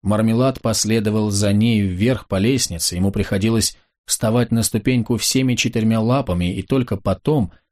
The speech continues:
залезать на следующую. А ведь ещё недавно он шнырял по лестнице, как молния.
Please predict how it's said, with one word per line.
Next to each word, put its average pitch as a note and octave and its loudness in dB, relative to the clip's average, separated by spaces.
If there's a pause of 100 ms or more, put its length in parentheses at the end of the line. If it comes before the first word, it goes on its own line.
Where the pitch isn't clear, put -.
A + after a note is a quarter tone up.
(120)
залезать G#2+ 0
на A2 2
следующую. F#2 -4 (240)
А F2 -2
ведь F#2+ 0
ещё A#2+ 2
недавно G#2 0
он F#2+ 0
шнырял A2 0
по F#2 -4
лестнице, G#2 0
как - -2
молния. F#2+ 0